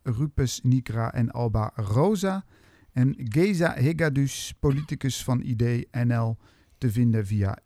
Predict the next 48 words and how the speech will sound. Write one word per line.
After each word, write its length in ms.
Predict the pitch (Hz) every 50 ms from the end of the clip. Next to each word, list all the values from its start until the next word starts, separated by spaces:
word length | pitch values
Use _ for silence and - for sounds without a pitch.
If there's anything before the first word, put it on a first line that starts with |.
| _ _
I 120 | - 151 123
D 40 |
N 280 | 123 120 117 113 110 104
L 200 | 104 104 104 - _
punt 420 | - 110 101 92 - - - -
org. 540 | 170 175 165 208 254 247 - - - - - _ _ _ _ _ _ _ _ _ _ _ _ _
Nou, 180 | - - 113 110
zoals 280 | 104 120 131 131 117
ik 100 | 120 -
al 100 | 127 120
zei, 280 | 110 107 143 143 143 135
we 80 | 120 120
gaan 140 | 123 131
het 80 | 123 117
hebben 200 | 143 127 123 131
over 220 | 135 117 110 120
de 160 | 107 113 110 - _ _ _
parallele 400 | 180 185 170 165 143 131 120 113
samenleving. 880 | - - - 139 143 151 147 139 135 131 127 127 120 127 131 139 139 - _ _ _ - - _ _ _ _
Ja, 140 | _ 123 117
wat 180 | 117 131 - -
is 220 | - 240 202 -
dat 160 | - 190 165
nu 100 | - 156
eigenlijk 460 | 156 160 156 151 156 143 139 143 139 -
en 120 | 143 127
wat 140 | 127 131 117
wordt 200 | 120 131 131 -
ermee 220 | 123 123 120 120
bedoeld? 720 | 113 120 113 135 170 202 226 247 - - - - - - _ _ - - _ _ _ _ _
Er 140 | 135 135
wordt 180 | 123 143 143 123
wel 160 | 131 143 135
gesteld 540 | 117 117 - - - - 156 143 139 131 123
dat 180 | - 135 123 123
het, 300 | 127 120 - - - -
eh, 60 | 135 131 - -
het 180 | 143 131 -
gaat 280 | - - 156 147 143 -
om 80 | 139
het 100 | 131 127
uiteenvallen 840 | 143 135 - - 180 190 190 156 135 156 156 151 147 143 135 131 120
van 180 | 113 127 135 131
de 100 | 123 -
eenheid 320 | - 135 135 123 120 -
van 120 | - 127 117
de 60 | 113
samenleving. 840 | - - 131 123 120 117 117 113 113 110 110 104 113 113 117 110